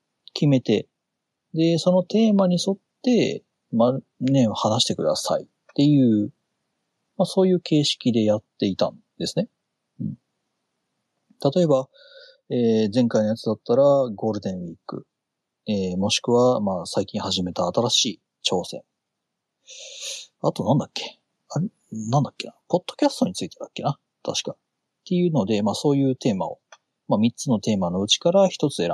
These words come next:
んで、えー、お話をしてください。まあ、一つでもな-、まあ、な-、どうでもいいんですけどね。うん、まあ、少なくともこのテーマに沿って、えー、お話をしてくださいというので、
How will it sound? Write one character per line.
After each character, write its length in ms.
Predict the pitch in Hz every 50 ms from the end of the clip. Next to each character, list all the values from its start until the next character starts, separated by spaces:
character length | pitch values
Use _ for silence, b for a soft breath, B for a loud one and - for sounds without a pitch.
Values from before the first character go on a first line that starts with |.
| 139 -
ん 40 | -
で、 140 | - - - _ _ _ _ _ _ _ _ _ - -
え 520 | 101 98 95 92 90 87 87 82 80 -
ー、 20 | -
お 60 | 98
話 320 | - 101 92 85 - - -
を 80 | -
し 60 | 85 -
て 100 | 82 80
く 80 | 80
だ 80 | 78 -
さ 160 | - - 82
い。 80 | - -
ま 60 | -
あ、 20 | -
一 200 | - - 143 117
つ 80 | 117
で 80 | 98 90
も 200 | 85 85 95 101
な-、 80 | 107 117
ま 140 | 117 107 101
あ、 20 |
な-、 480 | 104 101 104 - 120 117 120 127 135 139
ど 140 | 131 131
う 40 | 147
で 100 | 147 185
も 60 | 190 220
い 20 |
い 20 | 196
ん 20 |
で 60 | 127
す 80 | - -
け 80 | - -
ど 60 | -
ね。 120 | - _ _ _ _ _ _ -
う 200 | - 113 104 104
ん、 60 | -
ま 120 | - -
あ、 20 | -
少 180 | - - 170
な 80 | 175 170
く 60 | -
と 100 | - -
も 60 | 98
こ 140 | - - 113
の 100 | 123 120
テ 180 | - 151 151 147
ー 40 |
マ 100 | 139 135
に 80 | 135 135 -
沿 80 | - 156
っ 40 | -
て、 320 | _ - 214 202 208 - b b b b b b b b b b b _ -
え 300 | 110 110 110 107 101 -
ー、 20 | -
お 100 | - 104
話 420 | 101 110 104 98 95 - - 90
を 160 | 80 80 - _ _ _ _ _
し 120 | - - -
て 80 | -
く 100 | 92 101
だ 100 | 92 -
さ 140 | - - 214
い 60 | 196
と 120 | - - 117
い 140 | 90 87 85
う 20 |
の 120 | 82 -
で、 140 | - - -